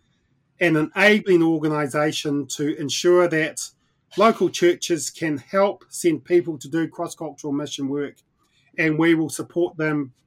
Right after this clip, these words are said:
providing finances, providing s-, uh, prayer, providing other expertise that they may not have to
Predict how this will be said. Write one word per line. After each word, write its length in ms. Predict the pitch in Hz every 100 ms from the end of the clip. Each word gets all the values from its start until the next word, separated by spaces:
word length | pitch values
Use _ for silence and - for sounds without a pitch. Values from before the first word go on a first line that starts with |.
| _
providing 460 | 151 175 175 156
finances, 600 | 120 151 151 131 - 127
providing 420 | - _ 165 170 156
s-, 320 | 120 - - _ _ _ _ _ _ _ -
uh, 160 | 147
prayer, 540 | 135 - 180 170 170 170
providing 500 | - 160 170 170 165
other 220 | 170 170 170
expertise 640 | 156 - 131 - 170 151
that 140 | 170 165
they 180 | 160
may 160 | 156 147
not 220 | 143 131
have 280 | - 156 123
to 260 | - 156